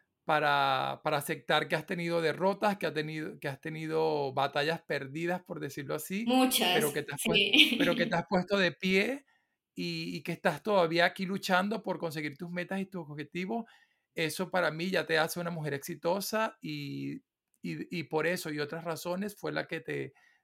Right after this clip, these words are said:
Speaker 1: te invité a este programa. Y, y me encanta todo, toda esta explicación porque creo que a muchas personas les va a llegar, eh, tu mensaje y s-, y se va a sentir, que es lo bueno.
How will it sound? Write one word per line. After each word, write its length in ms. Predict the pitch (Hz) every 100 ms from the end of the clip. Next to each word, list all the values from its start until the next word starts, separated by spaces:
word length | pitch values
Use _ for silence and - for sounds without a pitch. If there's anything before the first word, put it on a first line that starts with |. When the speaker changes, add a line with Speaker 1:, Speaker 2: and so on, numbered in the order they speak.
| _
Speaker 1:
te 100 | 160
invité 260 | 147 143 143
a 20 |
este 160 | 143 165
programa. 720 | 165 151 156 190 208 247 233 - _ _ _ _ -
Y, 260 | 165 165 165
y 40 |
me 120 | 165
encanta 600 | 165 143 165 170 170 190
todo, 500 | 202 190 190 190 180
toda 180 | 185 175
esta 140 | 175 196
explicación 760 | - 180 151 143 - 180 202
porque 420 | 196 175 151 147 -
creo 320 | 156 147 151
que 400 | 175 160 147 147
a 60 | 143
muchas 280 | 143 180 -
personas 400 | 160 156 151 170
les 120 | 151
va 80 | 135
a 40 |
llegar, 400 | 143 147 165 165
eh, 220 | 165 165
tu 120 | - 147
mensaje 680 | 143 143 - 170 180 214 - _ _ _ _ _
y 320 | 160 151 143
s-, 180 | 131 - -
y 140 | 156
se 140 | 156
va 100 | 151
a 40 | 143
sentir, 500 | 156 147 - 123 120
que 120 | 127
es 60 | 127
lo 140 | 135
bueno. 360 | 123 117 127